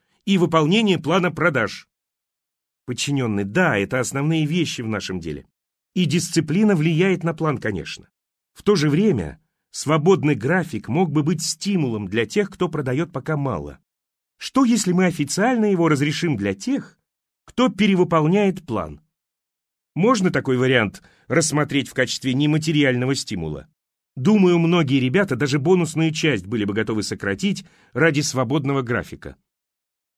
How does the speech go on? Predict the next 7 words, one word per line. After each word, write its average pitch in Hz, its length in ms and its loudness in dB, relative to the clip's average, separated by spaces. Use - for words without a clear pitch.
Начальник: 104 560 -2
«Давай 147 300 2
ты 160 120 -2
сначала 160 440 0
вовремя 165 380 2
начнешь 160 500 -2
приходить». 156 720 -4